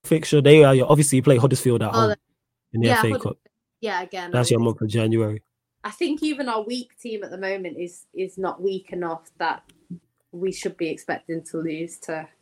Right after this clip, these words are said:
Speaker 2: Huddersfield. So we should be winning all three, but this Premier League season is just very strange because,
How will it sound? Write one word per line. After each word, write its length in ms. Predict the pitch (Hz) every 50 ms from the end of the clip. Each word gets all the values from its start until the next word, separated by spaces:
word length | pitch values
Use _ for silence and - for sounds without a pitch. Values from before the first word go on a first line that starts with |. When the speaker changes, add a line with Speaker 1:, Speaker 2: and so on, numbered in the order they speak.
| _ _ _
Speaker 2:
Huddersfield. 580 | - 202 185 - 165 - - 165 156 - - _
So 300 | - - 175 170 170 165 _ _ _ _ _ _ _ _ _ _ _
we 100 | - 254
should 220 | 269 - 427 466 466
be 100 | - 403
winning 300 | 359 370 294 285 269 247
all 140 | 226 220 214
three, 300 | - - 330 370 320 240
but 240 | - 214 196 - 185
this 160 | 262 277 269
Premier 420 | - - 302 285 277 269 254 247
League 260 | 247 254 262 254 226 -
season 600 | - 269 269 269 233 202 202 190 190 208 220 - _ _ _ _ _ _ _ _ _ _ _ _ _ -
is 300 | - 214 214 196 185 -
just 260 | - 233 226 - _ _ _ _ _ _ _ _ _ -
very 320 | 170 190 214 233 240 226 233
strange 680 | 233 - - 233 240 240 220 185 165 160 - - _ _
because, 640 | - 196 196 - 190 180 175 175 175 175 - - _